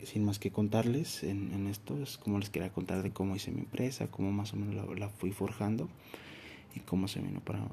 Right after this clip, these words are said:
para abajo, pues, este, pero, mm, pues, no sé, yo no pierdo, pues, aprendo. Y yo creo que si no fracasas, pues, también no vas a ver la, el éxito llegar, ¿no? Creo que de los errores se aprende y cosas que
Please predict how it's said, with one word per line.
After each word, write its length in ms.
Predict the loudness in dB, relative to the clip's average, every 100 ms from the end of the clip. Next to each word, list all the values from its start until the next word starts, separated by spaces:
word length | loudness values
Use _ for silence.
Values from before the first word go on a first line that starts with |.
| -6
para 220 | -4 2
abajo, 340 | 4 4 2 -2
pues, 240 | -2 -2 0
este, 480 | 0 -2 -6 -6 0
pero, 520 | 4 6 8 10 8 4 -6 -16 -18 -18 -20 -4
mm, 640 | 4 6 8 8 8 4 2 6 8 8 6
pues, 180 | 6 8
no 140 | 6
sé, 300 | 4 0 0 -2 -2 -6 -2
yo 240 | 2 6
no 140 | 6
pierdo, 400 | 6 4 4 0
pues, 240 | -2 -2 0
aprendo. 500 | 2 4 4 4 0 -8 -18 -16 -16 -16 -16 -18 -10 2
Y 420 | 6 8 6 6
yo 180 | 6 6
creo 180 | 2 2
que 600 | 6 6 6 2 -4 -10 -12 -6
si 240 | 0 4
no 160 | 4 2
fracasas, 560 | 2 2 4 4 4
pues, 140 | 4 2
también 280 | 2 2 4
no 80 |
vas 120 | 4 6
a 140 | 4
ver 200 | 2 2
la, 300 | 2 2 -2 -8 -4
el 140 | 2 4
éxito 380 | 4 2 2 4
llegar, 420 | 4 4 4 4
¿no? 160 | 2 0
Creo 200 | 0 0
que 300 | 2 2 0 -4 -10 -12 -20 -20 -20 -20 -20 -20 -20 -8 0
de 60 |
los 180 | 2 2
errores 220 | 2 2
se 80 | 0
aprende 500 | 2 6 6 8 6
y 40 |
cosas 520 | 4 4 4 2 -4 0
que 300 | 2 2